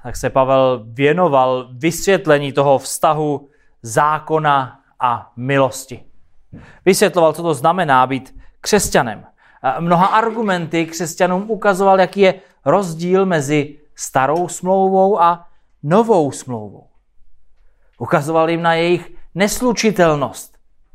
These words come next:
na to, že je nelze spojit dohromady. Ukazoval na nemožnost vrátit se ke staré smlouvě, k té smlouvě z hory Sinaj.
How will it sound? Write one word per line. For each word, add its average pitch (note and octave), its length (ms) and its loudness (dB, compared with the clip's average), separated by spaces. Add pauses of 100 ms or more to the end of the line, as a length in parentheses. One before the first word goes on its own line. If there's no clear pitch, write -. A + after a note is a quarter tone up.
(340)
na F#3 60 -6
to, G#3 100 4
že F#3+ 100 4
je G#3+ 120 4
nelze A3 420 4
spojit A#3+ 640 0
dohromady. G3 640 0 (480)
Ukazoval F#3 440 2
na G3 360 -2
nemožnost E3 880 2
vrátit D3+ 480 -2
se C#3+ 120 -6
ke C#3 140 -4
staré B2+ 360 0
smlouvě, E3+ 460 2
k - 320 -20
té C#3 140 2
smlouvě F#3+ 520 2
z B2+ 60 -4
hory D#3 240 2
Sinaj. D3+ 600 -4